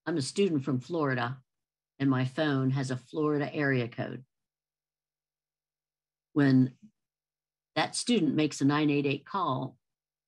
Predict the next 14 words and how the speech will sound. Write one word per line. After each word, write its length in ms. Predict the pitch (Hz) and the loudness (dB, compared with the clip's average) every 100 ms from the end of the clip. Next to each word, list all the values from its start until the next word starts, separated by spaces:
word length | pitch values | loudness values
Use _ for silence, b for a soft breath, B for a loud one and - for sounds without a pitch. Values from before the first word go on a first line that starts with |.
| _ _ _ _ _ | _ _ _ _ _
that 200 | 151 143 | -8 -8
call 540 | - 226 190 143 135 - | -4 0 2 2 -2 -2
will 120 | 143 | -2
go 160 | 139 135 | 0 0
to 80 | 131 | -2
Florida. 480 | - 120 113 - - _ _ _ _ _ _ _ _ _ _ - | -4 -6 -6 -10 -14 _ _ _ _ _ _ _ _ _ _ -6
So 100 | 160 | 0
how 140 | 185 | 0
does 160 | 214 214 | 0 -2
the 60 | |
person 360 | - 190 - 185 | -2 -4 -2 -2
in 80 | 175 | -2
Florida 460 | 175 170 165 160 | -2 -2 0 2
know 520 | 156 143 127 131 127 | 2 4 2 2 -2